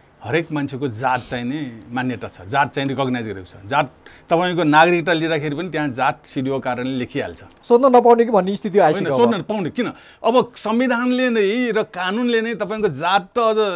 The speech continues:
Speaker 1: हाल्नै पर्छ।
Speaker 2: जस्तो कोठा, अ,
Speaker 1: तपाईँको सिडिओ कार्यालयमा नागरिकता बनाउँदाखेरि तपाईँको जात त त्यहाँ हाल्नै पर्यो नि।
Speaker 2: ठिक छ, अब जस्तो कोठा
Speaker 1: होइन, होइन,
Speaker 2: लिन
Speaker 1: तर कानुनी रूपमा त जात तपाईँले चाहिँ सोध्न नपाउने भन्ने कुरै छैन।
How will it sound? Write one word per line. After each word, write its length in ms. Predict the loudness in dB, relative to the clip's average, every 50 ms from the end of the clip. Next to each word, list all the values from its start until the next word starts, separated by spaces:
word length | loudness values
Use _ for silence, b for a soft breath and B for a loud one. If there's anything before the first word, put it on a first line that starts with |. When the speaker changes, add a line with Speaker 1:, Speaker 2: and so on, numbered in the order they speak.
| -4 -6 -6 -8 -8
Speaker 1:
हाल्नै 340 | -8 -8 -6 -4 -4 -4
पर्छ। 240 | -4 -4 -6 -6 -8 -12 -14 -14 _ _ b b b b b b b b b b -4
Speaker 2:
जस्तो 160 | -2 -2 -2
कोठा, 280 | 0 2 4 6 6 6
अ, 260 | 6 8 8 8 8
Speaker 1:
तपाईँको 640 | 6 2 -8 -2 0 4 4 4 4 4 4 4 4
सिडिओ 420 | 2 0 -4 -2 2 4 4 4
कार्यालयमा 540 | 4 4 2 2 2 2 2 2 0 -2 -2
नागरिकता 440 | -2 2 2 2 2 2 2 0 0
बनाउँदाखेरि 720 | 0 0 -2 -2 0 -2 -2 -2 -2 -6 -4 -4 -4 -6 b b b b b b
तपाईँको 300 | -6 -4 -2 -2 0 0
जात 360 | -2 -2 -2 -4 -4 -6 -6 _ -6
त 20 |
त्यहाँ 260 | -6 -4 -4 -6 -6
हाल्नै 240 | -6 -8 -6 -8 -8
पर्यो 220 | -8 -8 -8 -8 -8
नि। 160 | -10 -12 -16 b b b b b _ _ -2
Speaker 2:
ठिक 140 | -2 0 2
छ, 40 | 2
अब 240 | 0 2 2 0 0
जस्तो 220 | -2 -4 -4 -4
कोठा 280 | 0 0 2 4 4 2
Speaker 1:
होइन, 280 | 2 2 -4 -4 -2
होइन, 140 | 0 2 2
Speaker 2:
लिन 100 | 2 0
Speaker 1:
तर 240 | 0 0 0 0 0
कानुनी 440 | -2 0 0 2 2 2 2 2 2
रूपमा 360 | 0 0 -2 -2 -6 -6 -6
त 100 | -4 -2
जात 520 | -2 -2 -2 -4 -4 -2 -2 -2 -2 -2 -6
तपाईँले 340 | -10 -8 -8 -6 -6 -6 -6
चाहिँ 200 | -6 -6 -10 -10
सोध्न 260 | -10 -8 -8 -6 -6
नपाउने 360 | -6 -8 -8 -8 -8 -8 -6 -6
भन्ने 180 | -8 -8 -8
कुरै 220 | -10 -12 -12 -12 -12
छैन। 240 | -12 -16 -20 -20